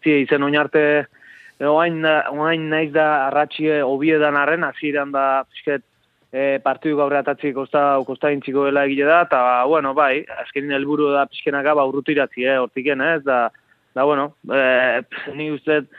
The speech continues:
hor, ba, hola, beti izateuna, <laughs> ez hor, Atleti Madrid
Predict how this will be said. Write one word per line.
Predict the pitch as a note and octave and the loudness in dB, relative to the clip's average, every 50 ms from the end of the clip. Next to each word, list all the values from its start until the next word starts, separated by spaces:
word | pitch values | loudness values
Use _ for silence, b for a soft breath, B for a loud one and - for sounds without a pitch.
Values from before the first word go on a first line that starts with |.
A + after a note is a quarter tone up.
| B B B B B B B - | B B B B B B B -12
hor, | - - D3 C3+ A#2+ | -6 -4 -4 0 2
ba, | C#3 C3+ C3 C3 | 2 2 4 4
hola, | C3+ C3 | 2 2
beti | A#2+ B2+ A#2 C#3 C3+ | 0 0 -2 -2 -2
izateuna, | B2 C#3 B2+ C#3 C3 C3 C3+ C#3 C3+ C3 - | 0 0 0 0 -2 -2 -2 -4 -4 -6 -6
<laughs> | - - C3+ D3 | -6 -2 -2 -2
ez | C#3 - - D3+ | -2 0 2 2
hor, | C#3 C#3 C3+ B2 A2+ - | 4 2 2 0 -4 -8
Atleti | - - B2 C3 D3 C#3 D3 C#3+ | -4 -2 0 0 2 2 2 0
Madrid | C3+ C3 B2+ C3 C#3 C#3+ | 0 2 0 2 2 2